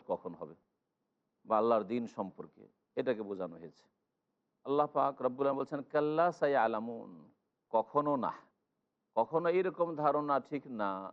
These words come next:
যে এই পৃথিবীর পরে কিয়ামত হবে না,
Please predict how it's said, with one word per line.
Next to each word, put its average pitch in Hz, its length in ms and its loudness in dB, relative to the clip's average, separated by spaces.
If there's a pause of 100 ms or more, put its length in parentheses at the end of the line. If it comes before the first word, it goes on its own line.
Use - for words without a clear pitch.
যে 107 680 -4 (520)
এই 117 360 -6 (100)
পৃথিবীর 139 440 -2
পরে 101 520 -2 (640)
কিয়ামত 117 360 0
হবে 104 260 -2
না, 95 340 -6